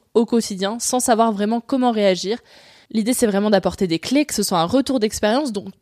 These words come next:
tout le monde peut partager son vécu dans ce format-là. Et d'ailleurs,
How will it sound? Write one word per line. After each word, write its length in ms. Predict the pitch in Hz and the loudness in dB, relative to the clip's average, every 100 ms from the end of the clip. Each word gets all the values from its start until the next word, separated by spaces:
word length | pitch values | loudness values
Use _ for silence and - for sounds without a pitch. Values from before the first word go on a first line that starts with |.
| - | 0
tout 120 | 349 | 2
le 80 | 330 | 2
monde 360 | 277 214 - 190 | 2 -2 -4 -4
peut 140 | 269 | -2
partager 540 | 247 233 220 202 202 - | -2 0 0 2 0 0
son 260 | - 269 | 0 0
vécu 440 | 226 202 - 208 - 185 | -2 -4 -6 -8 -6 -4
dans 180 | 226 | -2
ce 160 | 233 226 | 0 -2
format-là. 560 | 202 190 175 170 208 285 - - - | -2 -2 -2 2 2 0 -10 -12 -2
Et 120 | 226 | 2
d'ailleurs, 440 | 202 185 233 269 | 4 4 2 -2